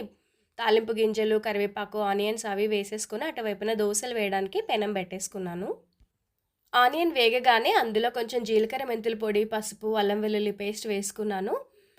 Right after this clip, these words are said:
అలాగే బఠానీ కూడా మంచిగా కడిగేసి అందులో యాడ్ చేశా. ఇంకా బఠానీ వేగిన తర్వాత కొ-, మెంతికూర అంతా చిన్నగా కట్ చేసి మంచిగా కడిగి ఒక టూ త్రీ టైమ్స్ ఇందులో యాడ్ చేసుకున్నాను.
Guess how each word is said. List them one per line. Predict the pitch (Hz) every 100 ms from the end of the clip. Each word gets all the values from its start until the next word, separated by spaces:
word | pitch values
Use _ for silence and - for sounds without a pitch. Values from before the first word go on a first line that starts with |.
| -
అలాగే | 240 240 254
బఠానీ | 220 208 226 233
కూడా | 226 240
మంచిగా | 214 208 226 220
కడిగేసి | 214 196 190 208 466 508
అందులో | 220 202 220
యాడ్ | 185 175
చేశా. | 180 170 180 175 - _ _ _ _ _ _ _ _ _ _
ఇంకా | 285 285
బఠానీ | 277 240 240 240
వేగిన | 269 233 226 240
తర్వాత | 233 208 208 208 - 494
కొ-, | - 226 - _ _ _
మెంతికూర | 226 226 233 277
అంతా | 247 220 262
చిన్నగా | - 220 214 226
కట్ | 240 196 190
చేసి | 226 220 415 587
మంచిగా | 240 220 240 226
కడిగి | 220 208 196 196
ఒక | 254 226
టూ | 208
త్రీ | 190 202
టైమ్స్ | 202 190 196 - 523 - _ _ -
ఇందులో | 240 214 254
యాడ్ | 220 180
చేసుకున్నాను. | 196 202 - 196 180 180